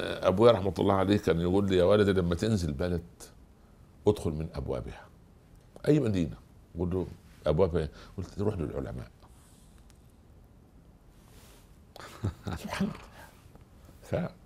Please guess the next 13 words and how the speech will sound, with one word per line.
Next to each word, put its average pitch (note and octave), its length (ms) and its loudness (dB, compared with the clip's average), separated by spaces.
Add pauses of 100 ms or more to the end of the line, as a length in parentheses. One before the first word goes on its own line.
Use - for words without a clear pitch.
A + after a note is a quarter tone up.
(1200)
فرحت B2 280 0
للشيخ D2 360 -6
الغزالي، - 840 -10 (2000)
جاري، E3+ 380 2 (1600)
قلت - 180 -12
له: F2 60 -2
"مولانا، F2 360 0
مطلوب D#2+ 540 0
مني F#2 600 -2
مع C2 280 -10
وزير C2 340 0
الأوقاف D2+ 400 -6
زيارة." F#2 1040 -4